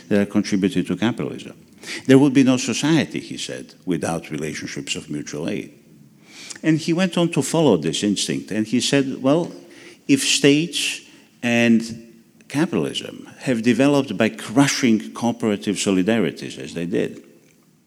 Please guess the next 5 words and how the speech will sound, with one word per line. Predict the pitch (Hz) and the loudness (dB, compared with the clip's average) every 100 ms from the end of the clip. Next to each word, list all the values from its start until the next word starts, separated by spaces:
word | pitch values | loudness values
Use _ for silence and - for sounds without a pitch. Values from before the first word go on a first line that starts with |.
| _ _ _ _ _ - - - - _ _ _ | _ _ _ _ _ -20 -20 -20 -20 _ _ _
they | - 147 | 0 4
were | 147 | 8
not | 127 143 180 - | 8 8 6 0
entirely | 151 120 110 107 104 | -2 -2 -2 -2 -2
successful." | - 98 139 139 - - | -4 -4 -4 -6 -10 -18